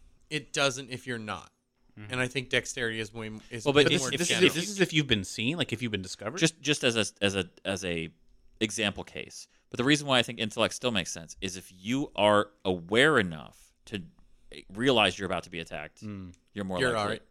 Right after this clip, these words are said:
Speaker 1: Yeah, okay. And also, it just, there are caster classes that dexterity just doesn't
Speaker 3: Yeah.
Speaker 1: come up.
Speaker 3: Yeah. So,
Speaker 1: And it
Speaker 3: uh,
Speaker 1: does feel like you're punishing them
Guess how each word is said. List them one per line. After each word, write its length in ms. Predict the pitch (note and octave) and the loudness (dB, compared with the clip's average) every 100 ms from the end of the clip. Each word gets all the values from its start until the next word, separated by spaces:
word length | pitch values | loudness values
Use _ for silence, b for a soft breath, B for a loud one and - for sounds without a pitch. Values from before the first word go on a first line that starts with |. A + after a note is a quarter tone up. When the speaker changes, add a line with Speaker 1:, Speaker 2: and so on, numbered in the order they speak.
| _ | _
Speaker 1:
Yeah, 280 | - A3 - | -2 0 4
okay. 320 | A#3+ A3 E3+ E3 b b b | 4 4 0 0 b b b
And 120 | F#3+ | 4
also, 240 | G3 - F#3 | 6 6 0
it 180 | C3 B2+ | -4 -4
just, 280 | B2+ A2+ - - | -8 -14 -16 -2
there 220 | B2+ A#2+ | 0 4
are 380 | B2+ B2 A#2+ A#2 - | 6 6 2 -2 -8
caster 380 | - B2 A2 - | -4 -2 -2 -6
classes 520 | - G2 F2+ - G2 - | -14 -12 -12 -18 -20 -18
that 180 | G#2 - - | -18 -18 -10
dexterity 560 | A2 - A2 G2+ G2 | -10 -10 -14 -14 -14
just 300 | G#2 F#2+ F#2 _ _ _ _ _ _ _ _ | -16 -18 -18 _ _ _ _ _ _ _ _
doesn't 520 | A2+ G#2+ A2 G#2+ A2+ _ | -4 -2 -4 -6 -16 _
Speaker 3:
Yeah. 60 | - | -10
Speaker 1:
come 220 | A2 G2+ | -8 -8
up. 260 | F2+ - - _ b b b b b b _ _ | -10 -14 -20 _ b b b b b b _ _
Speaker 3:
Yeah. 220 | F#2+ - - _ _ _ _ _ | -4 -4 -4 _ _ _ _ _
So, 280 | - C3 B2 | 2 4 6
Speaker 1:
And 100 | B2+ | 6
it 20 | |
Speaker 3:
uh, 60 | A#2+ | 6
Speaker 1:
does 200 | C#3 - | 6 2
feel 140 | C#3 | -4
like 180 | A#2 A#2 | -4 -4
you're 80 | A#2+ | -8
punishing 540 | - B2 A#2+ - A2+ | -6 -6 -6 -8 -8
them 280 | G#2 G2 G2 | -8 -10 -14